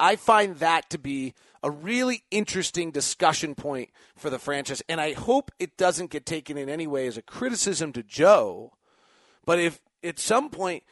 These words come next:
you know, it's always the way I felt about Rodney Hood. If Rodney Hood was our starting two, he was average to below average as a starting two.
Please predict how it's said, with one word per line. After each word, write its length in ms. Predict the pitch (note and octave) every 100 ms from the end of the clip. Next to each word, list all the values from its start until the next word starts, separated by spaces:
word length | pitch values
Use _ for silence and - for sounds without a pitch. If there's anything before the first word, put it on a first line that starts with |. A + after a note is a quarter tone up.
| _
you 80 | -
know, 60 | F3
it's 100 | F3+
always 240 | G3+ B3
the 80 | F#3
way 120 | G#3
I 40 | F#3
felt 200 | F#3+ F3
about 200 | E3 C#3
Rodney 400 | D#3+ D#3 D#3 C#3
Hood. 240 | B2 F#2 _ _ _ _ _ -
If 160 | C#3+
Rodney 320 | D#3 A3 D4+
Hood 200 | C4+ A3
was 120 | G#3 F#3+
our 140 | E3
starting 420 | - F#3 F#3+ F#3
two, 380 | - F3 C3 A2+ _ -
he 220 | F3+ F3+
was 380 | D#3+ D#3 D3 - _ _ _ _ -
average 500 | D#3+ A3 G#3 F#3 -
to 100 | G#3
below 320 | F3 F3+ F3+
average 360 | E3+ E3 D#3+ D3
as 120 | C#3+
a 60 |
starting 340 | C#3+ D#3 D3+ C#3+
two. 260 | C#3 G#2